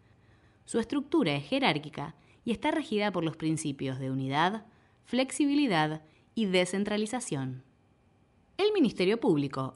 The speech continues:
encabezado por el Procurador General, está integrado por tres áreas: los fiscales, los defensores oficiales y los asesores y curadores.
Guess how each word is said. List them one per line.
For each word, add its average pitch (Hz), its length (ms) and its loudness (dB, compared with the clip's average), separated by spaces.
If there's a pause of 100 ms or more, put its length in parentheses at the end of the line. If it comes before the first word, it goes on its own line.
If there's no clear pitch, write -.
encabezado 156 840 2
por 139 140 -4
el 139 80 -4
Procurador 139 540 -6
General, 156 600 0 (280)
está 302 260 0
integrado 196 640 2
por 165 220 -2
tres 262 460 -2 (100)
áreas: 135 560 -2 (400)
los 170 180 2
fiscales, 170 720 2 (440)
los 170 120 0
defensores 147 540 -2
oficiales 151 800 -2 (340)
y 294 100 4
los 311 160 4
asesores 214 560 0
y 202 60 -4
curadores. 156 760 -2